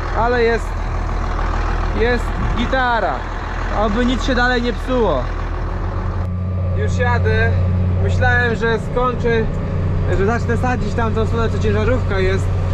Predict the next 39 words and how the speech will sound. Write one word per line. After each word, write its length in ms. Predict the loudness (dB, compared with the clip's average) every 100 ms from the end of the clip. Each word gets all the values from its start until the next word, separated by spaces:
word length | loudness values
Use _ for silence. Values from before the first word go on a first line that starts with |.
| 2 2
a 160 | 2
wszystko 300 | 2 0 0
za-, 240 | 2 2 2
zabrane 480 | 0 0 0 0 0
są 160 | 0 2 0 0
od 100 | 0
nawigacji, 580 | 2 2 2 0 0 0
jest 180 | 2 2
monitor 340 | 2 2 0
w 100 | 2
ciężarówce 480 | 2 2 2 2 2
na 100 | 2
tamtym 540 | 0 2 2 2 2 2
końcu 320 | 2 2 2
pola. 360 | 2 2 2 2 0 0 0 0 2 2 2
Także 280 | 2 2 2
muszę 160 | 2 2
tam 240 | 2 2
dojechać 500 | 2 2 2 2 0
po 120 | 2
to 140 | 2 2
wszystko, 640 | 2 2 2 2 2 2 0 0
bo 80 |
było 200 | 2 2
wyjęte 420 | 4 2 2 2 0
na 160 | 0
noc. 220 | 0 0 0 0 0 0 0 0 0 0 0 0 0 0
My 60 | 0
tu 140 | 2
byliśmy, 400 | 4 2 2 0
to 80 | 0
jak 240 | 0 0 0
widzicie, 260 | -2 0
tam, 260 | 0 0 0 0 0
w 20 |
tamtym 360 | 0 0 0
miejscu 600 | 2 0 0 2 2 2 0 -4
się 80 | -2
popsuło, 560 | 0 0 2 2 2